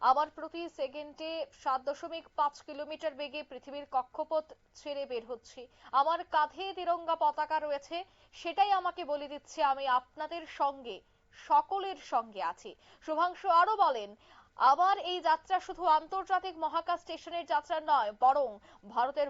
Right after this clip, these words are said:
মহাকাশ গবেষণার এক নতুন অধ্যায়। আমি চাই আপনারা সকলেই এই যাত্রার অংশীদার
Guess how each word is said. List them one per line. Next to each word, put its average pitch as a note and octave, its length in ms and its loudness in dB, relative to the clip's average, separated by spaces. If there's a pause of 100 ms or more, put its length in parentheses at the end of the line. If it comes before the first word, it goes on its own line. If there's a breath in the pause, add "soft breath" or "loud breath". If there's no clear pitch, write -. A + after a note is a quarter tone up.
মহাকাশ D4 360 2 (100)
গবেষণার C4+ 520 -4
এক C4 80 -8 (280)
নতুন A#3 260 -10 (120)
অধ্যায়। - 320 -6 (400 loud breath)
আমি E4 160 4 (100)
চাই E4+ 240 6 (200)
আপনারা E4 340 -4 (220)
সকলেই C#4+ 480 -2 (180)
এই C4+ 80 -10 (120)
যাত্রার A#3 420 -2 (360)
অংশীদার G3 400 -8